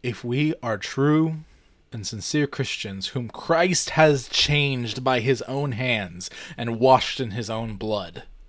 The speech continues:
then we will be together again.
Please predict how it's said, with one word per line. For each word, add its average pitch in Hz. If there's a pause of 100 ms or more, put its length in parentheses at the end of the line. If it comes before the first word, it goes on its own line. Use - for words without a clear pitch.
(1120)
then 98
we 131
will 117
be 139
together 113
again. 107